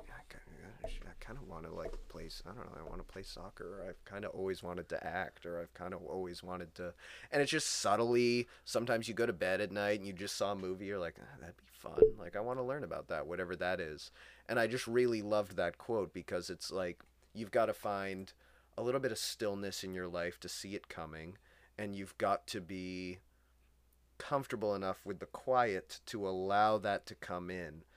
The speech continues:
If you, 'cause if you're just expecting this sort of fireworks spectacle, it's gonna be hard to find. And so, like, that's why in this time, nobody has a,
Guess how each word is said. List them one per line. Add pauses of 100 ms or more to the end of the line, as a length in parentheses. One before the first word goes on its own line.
(140)
If
you,
'cause
if
you're
just
expecting
this
sort
of
fireworks
spectacle,
it's
gonna
be
hard
to
find. (400)
And
so,
like,
that's
why
in
this
time, (340)
nobody
has
a,